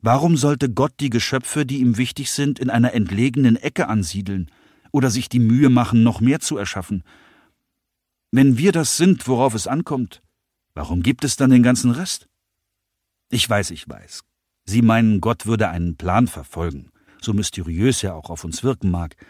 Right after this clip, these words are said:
und ihm seien alle seine Geschöpfe wichtig, ganz unabhängig davon, wo im Kosmos sie sich aufhalten.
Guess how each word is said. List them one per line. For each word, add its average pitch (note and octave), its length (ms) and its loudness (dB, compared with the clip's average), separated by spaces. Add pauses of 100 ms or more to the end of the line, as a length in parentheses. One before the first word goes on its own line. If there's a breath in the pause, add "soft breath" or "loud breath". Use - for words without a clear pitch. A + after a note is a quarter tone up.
(340 soft breath)
und F#2+ 160 -8
ihm B2+ 200 2
seien A#2+ 420 4
alle D3 260 2
seine G#2+ 300 0
Geschöpfe G2 540 -6
wichtig, F2+ 420 -10
ganz B2 280 0
unabhängig G#2+ 640 -2
davon, E2+ 460 -4
wo A2+ 200 0
im F#2 180 -4
Kosmos F2+ 460 -6
sie F#2 80 -10
sich D2+ 200 -12
aufhalten. F2 500 -10